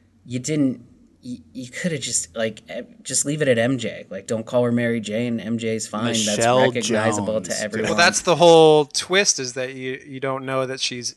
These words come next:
Speaker 3: M J until at the end of the movie, right? When she's
Speaker 1: You
Speaker 3: like, "My friends call me
Speaker 1: I
Speaker 3: M J."
Speaker 1: guess. I guess. But, like, I think that's really dumb.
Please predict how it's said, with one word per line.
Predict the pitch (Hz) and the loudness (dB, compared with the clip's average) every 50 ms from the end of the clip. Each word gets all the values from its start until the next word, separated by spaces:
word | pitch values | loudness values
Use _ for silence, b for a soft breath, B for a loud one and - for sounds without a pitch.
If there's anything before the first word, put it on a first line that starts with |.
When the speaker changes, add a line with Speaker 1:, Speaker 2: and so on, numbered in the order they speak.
| _ - | _ -12
Speaker 3:
M | - 127 151 175 160 | -10 -8 -8 -8 -8
J | 120 120 117 117 117 | -10 -10 -10 -10 -12
until | 117 117 - - 120 117 110 _ _ _ - | -12 -10 -10 -10 -10 -10 -12 _ _ _ -20
at | 110 | -16
the | - 117 120 | -14 -12 -12
end | 120 | -12
of | 113 107 110 | -14 -14 -14
the | 117 | -12
movie, | 127 147 135 117 110 | -10 -10 -8 -8 -10
right? | 107 104 107 110 | -10 -10 -12 -12
When | 110 110 | -12 -12
she's | - - 147 | -10 -8 -8
Speaker 1:
You | 131 | -10
Speaker 3:
like, | 131 123 | -10 -12
"My | 120 117 | -16 -16
friends | - - 131 131 127 127 120 | -12 -10 -10 -8 -8 -10 -12
call | - - 117 | -10 -10 -10
me | 110 127 | -6 -6
Speaker 1:
I | |
Speaker 3:
M | 139 123 | -4 0
J." | |
Speaker 1:
guess. | 143 139 131 110 101 - - - - - - _ _ _ _ _ - | 0 0 0 0 -2 -4 -4 -6 -6 -12 -18 _ _ _ _ _ -6
I | 123 117 | -4 -2
guess. | 117 113 98 92 - - - | -2 -2 -2 -2 -4 -4 -4
But, | - - 117 107 101 | -4 -4 -4 -4 -2
like, | 104 101 98 98 92 - - _ _ _ _ | -4 -6 -6 -8 -10 -12 -18 _ _ _ _
I | - 113 110 | -10 -8 -6
think | 113 113 107 101 - | -4 -4 -6 -4 -4
that's | 107 101 101 - - | -4 -6 -6 -8 -8
really | 104 98 95 95 92 | -8 -8 -8 -10 -12
dumb. | 87 - 87 85 - - 143 131 - | -12 -12 -12 -12 -10 -8 -8 -10 -10